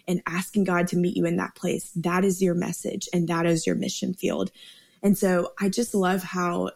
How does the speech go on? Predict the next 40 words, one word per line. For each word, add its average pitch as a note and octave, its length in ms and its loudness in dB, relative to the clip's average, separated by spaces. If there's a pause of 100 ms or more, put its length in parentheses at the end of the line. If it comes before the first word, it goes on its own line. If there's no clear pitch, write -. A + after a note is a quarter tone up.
it's F#3+ 180 -2
really A#3 300 2
a A#3+ 80 2
lot F#3+ 220 2
more F3+ 120 2
simple F3+ 400 2
than E3 200 0
we D#3+ 100 0
think. F3+ 560 -4 (560)
And F3 500 2 (120)
God F#3+ 240 2
has G#3 180 0
called E3+ 460 -2
us E3+ 500 -4 (840)
to G3 120 4
live F3 380 2 (200)
out F3+ 220 0
his F#3 220 0
message E3+ 540 -2
in F3+ 160 0 (200)
every G3+ 340 2
season, E3+ 500 2
not F3+ 220 2
just G3 280 0
one F3 180 2
season F3+ 360 2
where E3+ 100 4
we're E3 80 4
making F3 320 2
a E3+ 60 0
job E3+ 320 0
change E3 460 0
or E3+ 160 2
it's F3 200 0
about F3 220 0
our F3 100 2
vocation. E3 760 0
Yes, F3 320 0
we G3 140 4
may F3 400 2